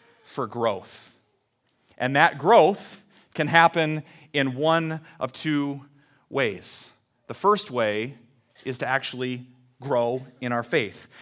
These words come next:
I've spent my whole life in Iowa, and I remember back growing up, Iowa's kinda changed their slogans from time to time, but I remember every time we'd go to my grandparents in Minnesota and come back to Iowa, there's a big sign up in northern Iowa.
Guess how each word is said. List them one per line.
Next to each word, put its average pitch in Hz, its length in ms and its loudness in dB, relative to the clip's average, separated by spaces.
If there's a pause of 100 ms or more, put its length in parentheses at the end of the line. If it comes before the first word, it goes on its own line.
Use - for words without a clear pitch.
I've 156 120 2
spent 262 180 2
my 202 100 6
whole 202 320 2
life 160 880 2
in 139 140 -2
Iowa, 143 320 4
and 135 100 2
I - 20 2
remember 165 260 2
back 147 460 4
growing 143 340 0
up, 139 180 0
Iowa's 156 340 2
kinda 151 200 0
changed 131 420 -6
their 123 100 -6
slogans 131 720 -6 (220)
from 147 160 -6
time 151 220 0
to 151 80 -4
time, 147 260 2
but 147 100 4
I 147 40 6
remember 170 260 4
every 160 200 4
time 160 200 2
we'd 147 160 -4
go 151 340 4 (220)
to 151 80 -6
my 131 100 2
grandparents 139 500 -2
in 143 60 -6
Minnesota 139 440 2
and 131 120 -2
come 139 160 -4
back 131 280 4
to - 120 -6
Iowa, 131 460 0 (200)
there's 135 180 0
a 110 60 -4
big 147 360 -2
sign 160 680 4 (500)
up 131 180 2
in 139 100 -2
northern 156 340 2
Iowa. 135 560 6